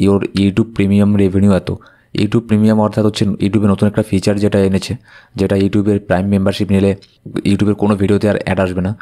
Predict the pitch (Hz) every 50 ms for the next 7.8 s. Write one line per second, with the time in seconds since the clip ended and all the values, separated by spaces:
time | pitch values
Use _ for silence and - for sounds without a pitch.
0 | - _ _ - - 113 104 - 107 104 104 117 107 - 104 101 - 101 95 92
1 | 90 90 - - _ - - - 101 98 98 101 104 104 95 95 92 95 98 101
2 | 101 98 - - 95 98 92 90 87 90 98 - _ - - 110 117 113 - 123
3 | 104 101 107 - 117 110 107 101 92 107 98 98 98 95 90 92 - - _ -
4 | 107 101 98 104 104 104 101 - - 101 98 - - 104 98 104 101 120 104 90
5 | 92 - - _ - - 98 98 101 98 98 104 104 110 107 - 98 98 101 104
6 | 101 98 98 101 98 - 110 101 98 - 101 98 98 - - 95 98 98 92 95
7 | 95 92 90 92 101 - _ _ _ _ _ - - 92 95